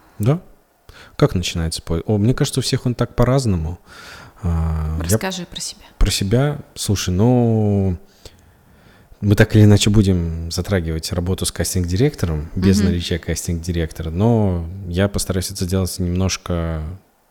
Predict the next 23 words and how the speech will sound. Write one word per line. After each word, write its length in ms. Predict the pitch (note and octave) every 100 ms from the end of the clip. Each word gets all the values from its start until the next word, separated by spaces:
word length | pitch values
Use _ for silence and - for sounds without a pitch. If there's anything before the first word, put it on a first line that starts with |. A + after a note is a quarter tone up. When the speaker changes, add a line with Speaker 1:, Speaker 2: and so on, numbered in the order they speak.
| -
Speaker 1:
с 40 | -
позиции 360 | F2+ G2 -
прям 220 | F2+ E2+
с-, 220 | - - -
режиссёра. 720 | F#2 F#2 F#2 - F2 D#2 E2+ - - - _
А, 300 | F2+ D#2+ E2 -
понятно, 320 | G#2 C3 -
что 300 | F2+ - F#2
ре-, 180 | F2+ F2+
кастинг-директор 680 | - F#2 F#2 F2 C3 - -
всегда 380 | - E2 F#2+ G#2+
делает 340 | F2 G2 F2+
какие-то 320 | E2+ D#2 F2+
подборки 440 | - E2+ F2 F2 E2+
на 120 | D#2+
персонажей. 640 | - - - D#2+ D2 F2+ - _ - - - - - -
А, 340 | D#2+ D#2 D#2 F#2
наверное, 340 | F2 F2 G#2 F#2+
стоит 340 | - F2+ -
расшифровать 680 | F2 E2 - F#2+ G2 F#2 E2
для 100 | D#2+
тех, 200 | D#2+ E2
кто, 240 | - D#2+